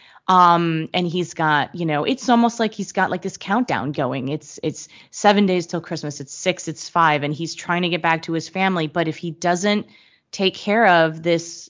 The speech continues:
this stuff involving Ronin, um, it's gonna fall on Kate's head.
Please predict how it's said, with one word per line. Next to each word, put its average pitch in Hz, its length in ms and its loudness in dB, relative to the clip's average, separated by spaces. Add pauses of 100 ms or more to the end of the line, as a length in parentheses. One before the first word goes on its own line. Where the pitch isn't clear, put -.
this 165 240 -4
stuff 202 460 0
involving 156 460 0
Ronin, 190 420 2 (580)
um, 170 440 2
it's 202 160 -4
gonna 190 180 0
fall 170 280 4
on 160 160 2
Kate's - 340 -6
head. - 340 -8